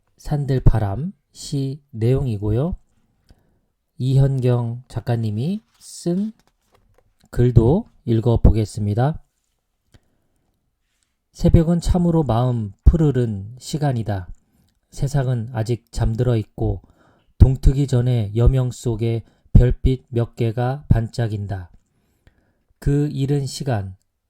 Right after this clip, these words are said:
살랑대며 불어오는 산들 바람에는 마음을 깨우는 묘음이 있다. 밤과 아침 사이, 어둠과 빛 사이,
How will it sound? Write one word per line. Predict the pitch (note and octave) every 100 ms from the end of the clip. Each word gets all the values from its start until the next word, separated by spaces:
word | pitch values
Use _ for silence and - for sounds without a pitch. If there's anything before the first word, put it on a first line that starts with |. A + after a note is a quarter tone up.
| _
살랑대며 | - C#3+ C#3 C#3 B2+ A#2 A#2+ B2 A#2 A2+
불어오는 | - B2+ A#2+ A2+ B2 A#2+ G#2 -
산들 | _ - D#3+ D#3 D3
바람에는 | - A2+ A#2 G#2+ G#2+ B2 G2 _ _ _ _ _ -
마음을 | B2+ A2+ A#2 A#2+ A#2 G#2+ G#2+
깨우는 | D3+ D3 B2+ A#2+ A#2+ G2+ G2+
묘음이 | G#2 C3 C#3 B2 B2+ B2
있다. | A#2 - - G2 F2 _ _ _ _ _ _ _ _ _ _ _
밤과 | - C3 C#3+ C#3+ C#3
아침 | A#2 - C3+ B2
사이, | - A#2+ G2 F2+ _ _ _ _
어둠과 | - A#2 B2+ B2 A#2+ A#2 A2+
빛 | A#2
사이, | - B2 A2+ G2+ F#2+